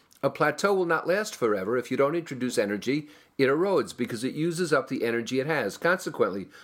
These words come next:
for all of us, unless we're growing, we're on a plateau and it's going to erode. So where are you getting your energy input from? What new energy are you bringing into your system?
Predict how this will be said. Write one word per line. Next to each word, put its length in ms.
for 100
all 160
of 100
us, 220
unless 320
we're 100
growing, 640
we're 100
on 140
a 20
plateau 600
and 80
it's 100
going 320
to 160
erode. 460
So 180
where 240
are 80
you 160
getting 240
your 160
energy 360
input 420
from? 340
What 220
new 220
energy 420
are 80
you 160
bringing 340
into 240
your 280
system? 500